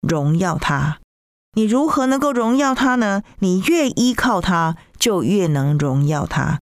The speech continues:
你越按着自己的意思行，神的荣耀就被亏损了。罪不是这样产生的吗？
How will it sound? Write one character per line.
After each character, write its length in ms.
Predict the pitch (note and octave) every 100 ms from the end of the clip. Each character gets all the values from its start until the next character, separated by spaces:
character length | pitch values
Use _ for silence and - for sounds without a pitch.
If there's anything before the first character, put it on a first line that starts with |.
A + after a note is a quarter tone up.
| _ -
你 80 |
越 120 | F3 G#3
按 180 | A3
着 80 | G3
自 140 | F3+ G#3
己 80 |
的 80 | E3+
意 160 | - A#3+
思 160 | -
行， 500 | G#3+ - D#3 D3+ E3 - _ -
神 380 | - F3+ D#3
的 80 | E3
荣 260 | D#3 C#3 D3+
耀 220 | E3+ C#3+
就 340 | - E3 D3
被 240 | - C#3+ B2+
亏 280 | - E3 E3
损 240 | - -
了。 260 | - - - _ _ _ _ _ _ _ _ _ _ _
罪 240 | - A#3+ F#3
不 100 | E3+
是 120 | F#3
这 100 | G3+
样 140 | E3+
产 220 | E3 D#3 C#3+
生 200 | G3 G3+
的 80 |
吗？ 300 | F#3+ F3 F3+